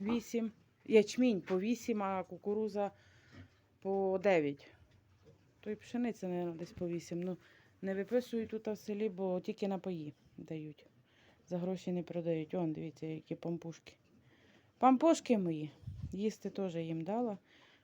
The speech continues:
Водички налила. Ну, вони не голодні.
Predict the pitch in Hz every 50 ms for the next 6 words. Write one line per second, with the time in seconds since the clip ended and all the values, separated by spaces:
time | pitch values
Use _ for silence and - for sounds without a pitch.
0 | - - 170 170 180 175 202 202 - - - - 180 175 175 170 170 180 214 240
1 | 269 262 247 233 - - _ - - - - _ _ _ - - - - _ _
2 | - - _ _ - 185 202 208 208 208 208 202 202 202 190 190 190 180 170 165
3 | 160 - 170 160 151